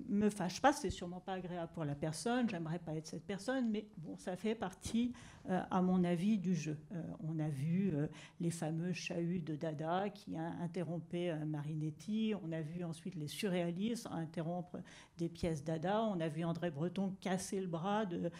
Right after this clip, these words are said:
Pierre de Massot avec sa canne dans une de ses, euh, actions. Euh, ça, ça, ça fait partie, euh, effectivement d'un, d'une certaine action qui peut devenir violente, euh, mais, euh, qu'on connaît bien dans le monde de, de l'avant-garde,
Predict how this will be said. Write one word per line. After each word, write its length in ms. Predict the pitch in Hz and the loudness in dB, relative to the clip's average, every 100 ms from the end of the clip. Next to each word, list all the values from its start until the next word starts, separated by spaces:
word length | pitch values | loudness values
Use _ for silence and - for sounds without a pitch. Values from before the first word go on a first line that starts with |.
| - - | -12 0
Pierre 260 | 208 180 | 4 4
de 120 | 165 | 4
Massot 400 | 175 165 165 220 | 2 2 0 0
avec 240 | 202 160 160 | 0 0 -4
sa 180 | 185 170 | -8 -6
canne 540 | 214 196 202 180 170 - - - | -4 -2 -2 -2 -6 -10 -18 -6
dans 180 | 185 180 | 0 0
une 240 | 156 185 | 2 2
de 120 | 160 170 | 2 0
ses, 280 | - 180 | 0 2
euh, 220 | 170 151 165 165 165 | 2 0 -2 -4 -2
actions. 460 | 170 - 254 269 269 - - - - | -2 -2 2 2 0 -10 -18 -20 -4
Euh, 220 | 208 208 190 - - - | 2 2 2 -2 -8 -2
ça, 320 | - 254 247 | 4 4 4
ça, 280 | - 226 196 | 2 0 0
ça 200 | - 220 | 0 0
fait 140 | 254 233 | 0 -2
partie, 540 | 214 - 220 269 294 - | -4 -6 -6 -4 -4 0
euh, 260 | 202 190 185 - | 2 4 2 4
effectivement 760 | 208 208 190 190 175 165 180 214 | 2 4 -2 -4 -6 -4 -4 -6
d'un, 460 | - 160 165 175 | -4 -2 -2 -4
d'une 100 | 180 | -6
certaine 400 | 165 185 190 196 | -6 -6 -2 -2
action 340 | 160 - 262 - | -2 0 0 0
qui 140 | - 381 | -4 -4
peut 180 | 381 247 | -2 -4
devenir 360 | 196 180 170 | -2 -4 -4
violente, 440 | 160 147 160 226 - - - - - | -6 -6 -4 -6 -10 -18 -20 -14 0
euh, 240 | 202 190 185 | 2 4 4
mais, 380 | 190 220 262 262 | 4 6 4 2
euh, 160 | 208 196 | 0 0
qu'on 220 | 190 180 | -2 -6
connaît 340 | 180 196 185 170 | -2 -2 0 0
bien 300 | 202 247 254 | 0 2 2
dans 280 | 180 185 | 0 0
le 160 | 208 160 | 0 -2
monde 300 | 165 180 202 | -2 -2 -2
de, 240 | 175 170 - 160 | -4 -8 -12 -6
de 80 | 180 | -2
l'avant-garde, 480 | 165 160 170 160 | -2 -4 -4 -6